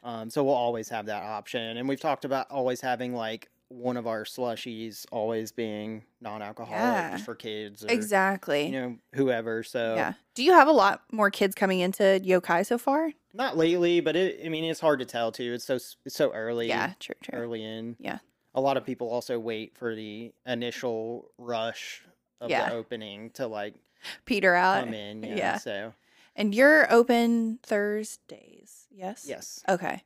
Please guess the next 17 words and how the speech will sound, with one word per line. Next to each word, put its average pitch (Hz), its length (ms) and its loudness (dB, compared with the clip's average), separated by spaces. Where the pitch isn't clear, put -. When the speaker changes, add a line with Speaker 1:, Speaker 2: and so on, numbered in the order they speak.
Speaker 2:
Yeah, - 180 2
my 190 640 4
fiance's 185 380 0
birthday 208 320 4
is 190 80 -2
tomorrow. 170 520 0
I'm - 60 -4
gonna 208 160 2
try 214 640 6
to 208 320 4
convince 185 380 2
him 156 220 -2
to, 165 320 0
to 170 240 0
leave 185 220 4
our 165 140 8
home 156 260 -2